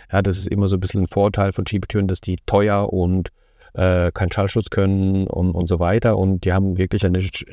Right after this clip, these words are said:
Schiebetür, die Schallschutzanforderungen erfüllt. Die haben auch eine Schiebetür im Programm, die Brandschutzanforderungen erfüllt. Also wenn ich Brandschutz, äh,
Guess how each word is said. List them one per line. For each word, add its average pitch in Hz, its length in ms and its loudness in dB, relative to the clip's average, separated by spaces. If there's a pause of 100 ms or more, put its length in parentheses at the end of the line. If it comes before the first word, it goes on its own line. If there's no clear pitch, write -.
Schiebetür, 107 420 0
die 98 280 0 (400)
Schallschutzanforderungen 107 840 0
erfüllt. 110 300 2 (280)
Die - 60 -20
haben 95 100 -2
auch 95 120 2
eine 98 100 2
Schiebetür 104 480 0
im 95 100 0
Programm, 95 380 0 (380)
die 98 160 2
Brandschutzanforderungen 110 1040 0
erfüllt. 117 360 0
Also 98 140 0
wenn 92 100 0
ich 92 120 -4
Brandschutz, 104 580 -2
äh, 101 560 0